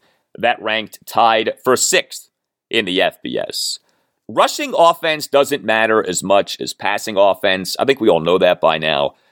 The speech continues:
You know, it remains remarkable to me that this past N F L postseason, we did not have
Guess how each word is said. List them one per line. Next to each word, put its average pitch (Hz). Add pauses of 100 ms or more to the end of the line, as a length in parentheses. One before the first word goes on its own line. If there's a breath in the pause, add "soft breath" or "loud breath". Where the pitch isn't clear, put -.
(140)
You 123
know, 143
it 139
remains 160
remarkable 113
to -
me 60 (100)
that 90
this 113
past 135
N 120
F 117
L 110
postseason, 69
we 123
did -
not 127
have 92